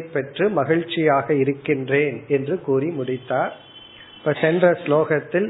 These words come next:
யது மகாராஜாவினுடைய சொல் உபதேசம் முடிவடைகின்றது.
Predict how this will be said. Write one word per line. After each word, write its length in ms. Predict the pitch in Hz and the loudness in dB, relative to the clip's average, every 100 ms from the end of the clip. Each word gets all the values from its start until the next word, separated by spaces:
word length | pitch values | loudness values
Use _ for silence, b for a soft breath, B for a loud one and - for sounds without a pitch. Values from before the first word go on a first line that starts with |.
| - 165 | -4 0
யது 260 | 147 185 190 | 2 4 2
மகாராஜாவினுடைய 1300 | 151 147 160 156 151 143 147 147 139 143 143 135 135 127 | 0 2 2 4 4 2 2 2 2 0 -2 0 0 0
சொல் 260 | - 151 147 B B B - - | 0 0 0 B B B -20 -8
உபதேசம் 680 | 151 151 170 160 147 - 170 | -2 0 2 2 0 -2 -4
முடிவடைகின்றது. 1000 | 143 151 156 139 160 156 131 131 123 170 | -2 -2 -2 -2 -4 -4 -4 -4 -2 -2